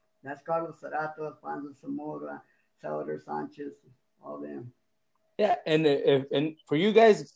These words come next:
Speaker 2: young cats, go watch him on YouTube, man, and know why he's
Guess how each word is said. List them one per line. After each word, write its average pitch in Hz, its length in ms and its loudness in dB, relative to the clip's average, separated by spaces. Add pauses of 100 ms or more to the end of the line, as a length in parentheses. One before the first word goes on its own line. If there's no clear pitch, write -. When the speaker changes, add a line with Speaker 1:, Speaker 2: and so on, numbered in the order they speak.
(140)
Speaker 2:
young 165 400 4
cats, 220 440 4 (200)
go 185 120 4
watch 185 340 2
him 185 100 -4
on 175 140 0
YouTube, 170 320 -4
man, 147 300 0
and 135 120 -2
know 165 100 8
why 160 340 4
he's 165 340 -4